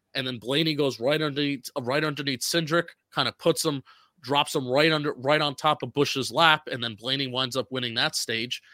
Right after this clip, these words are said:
And then I'm screaming to myself, "Man," because Busch went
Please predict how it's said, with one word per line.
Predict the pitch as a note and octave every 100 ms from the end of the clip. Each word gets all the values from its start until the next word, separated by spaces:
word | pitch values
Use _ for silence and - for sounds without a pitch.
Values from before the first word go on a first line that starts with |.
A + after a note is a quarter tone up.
| - - _
And | D#3 D3
then |
I'm | F3+ C4+
screaming | - - F3 C4 E3+
to |
myself, | A#2 G#2+ A#2 G2+ - _ _ _ _ _ _ _ _ _ _ _ _ _ _ _
"Man," | B2+ A#3+ B3+ C#3+
because | C3+ E3 C3+
Busch | - A3 - -
went | F3+ D3+